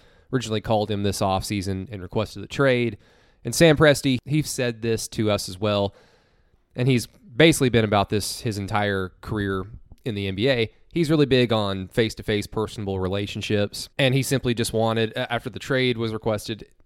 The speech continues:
he simply just wanted to go to the West Coast, go talk to Paul George face-to-face. Um, he didn't really get into detail of, like, the end game there, other than, "Well, I just basically want him to say it to my face." <laughs>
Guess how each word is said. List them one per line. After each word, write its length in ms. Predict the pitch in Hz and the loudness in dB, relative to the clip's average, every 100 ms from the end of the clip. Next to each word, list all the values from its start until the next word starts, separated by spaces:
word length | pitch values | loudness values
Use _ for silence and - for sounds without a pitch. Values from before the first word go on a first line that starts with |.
| _ | _
he 140 | - 113 | -16 -8
simply 300 | 113 104 101 | -6 -6 -6
just 160 | 92 | -6
wanted 220 | 101 98 | -6 -6
to 40 | 92 | -4
go 140 | 98 | -4
to 60 | 95 | -2
the 60 | |
West 220 | 98 98 - | -2 -2 -4
Coast, 220 | 104 - | -10 -6
go 100 | 101 | -4
talk 220 | 101 95 | -4 -6
to 60 | - | -6
Paul 220 | 101 95 | -4 -4
George 280 | 101 95 - | -4 -6 -4
face-to-face. 840 | 101 - - 104 101 - - - - | -6 -6 -8 -6 -4 -6 -10 -12 -14
Um, 120 | 101 | -8
he 80 | 117 | -4
didn't 140 | 139 | -2
really 160 | 135 120 | 0 0
get 160 | 123 117 | 0 -2
into 180 | - | -4
detail 600 | 104 107 - 107 104 101 101 | -4 -4 -2 0 2 0 0
of, 240 | 104 90 98 | -2 -2 -4
like, 140 | - | -6
the 200 | 110 110 | -8 -6
end 220 | 107 123 | -6 -2
game 260 | 123 127 127 | 0 0 0
there, 320 | 127 127 123 | 0 0 0
other 220 | 117 117 | 0 0
than, 400 | 104 104 101 101 | 0 0 0 -2
"Well, 400 | 143 147 139 123 - _ _ _ - | 2 4 4 2 -6 _ _ _ 0
I 120 | 123 | 2
just 240 | 117 - - _ _ | 2 -2 -10 _ _
basically 300 | 143 135 127 | 4 4 2
want 220 | 117 120 | 0 0
him 100 | 120 | -2
to 80 | 104 | -2
say 320 | - - 117 | -2 0 2
it 100 | 147 | 0
to 100 | - | -2
my 160 | 107 95 | -4 -4
face." 560 | - 107 95 90 - - - - - | 0 0 0 -4 -6 -6 -2 2 2
<laughs> 100 | 220 | 2